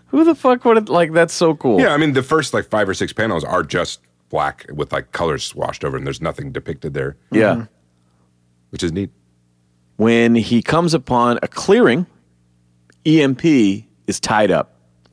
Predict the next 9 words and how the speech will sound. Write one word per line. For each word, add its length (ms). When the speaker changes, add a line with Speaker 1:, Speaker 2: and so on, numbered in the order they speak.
Speaker 1:
and 120
his 140
entire 500
gang 520
that 140
saved 320
him 180
knocked 340
out. 260